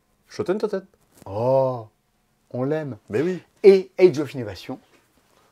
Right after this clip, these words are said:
Speaker 2: La troisième itération de tout ça. On refait le sommaire.
Speaker 1: Ouais,
Speaker 2: Ces vidéos
Speaker 1: ouais,
Speaker 2: sont
Speaker 1: ouais.
Speaker 2: tellement longues qu'on refait un sommaire en plein milieu. On fait le point.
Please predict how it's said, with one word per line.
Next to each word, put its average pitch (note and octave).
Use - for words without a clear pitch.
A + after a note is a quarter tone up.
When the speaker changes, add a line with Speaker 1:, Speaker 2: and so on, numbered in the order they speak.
Speaker 2:
La -
troisième C3
itération B2
de -
tout -
ça. -
On D3+
refait G3
le G#3
sommaire. F#3+
Speaker 1:
Ouais, D3+
Speaker 2:
Ces A#3+
vidéos A#3
Speaker 1:
ouais, G#3
Speaker 2:
sont G3+
Speaker 1:
ouais. G3+
Speaker 2:
tellement A3
longues C4+
qu'on G3
refait G#3
un B3
sommaire A3+
en D#3
plein B3+
milieu. F#3+
On F3+
fait F#3+
le F3+
point. E3